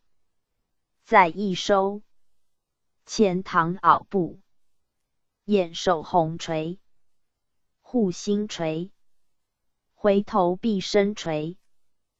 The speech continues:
眼牛背折靠。一名袖里一点红。肘底看拳。倒卷红。白额亮翅。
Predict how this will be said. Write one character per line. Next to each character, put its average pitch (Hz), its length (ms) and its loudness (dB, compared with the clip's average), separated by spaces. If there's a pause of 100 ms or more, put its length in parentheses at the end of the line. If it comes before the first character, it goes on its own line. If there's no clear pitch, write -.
(400)
眼 185 320 0
牛 180 260 2
背 190 280 4
折 170 300 -2
靠。 - 460 2 (1000)
一 254 200 0
名 202 300 2
袖 226 260 2
里 180 260 -4
一 185 240 -6
点 160 320 -2
红。 156 480 -2 (1040)
肘 185 260 0
底 165 260 -2
看 190 360 0
拳。 165 500 -6 (1160)
倒 170 240 8
卷 160 280 -2
红。 165 480 -2 (1160)
白 180 240 2
额 165 240 -2
亮 185 340 2
翅。 202 500 -6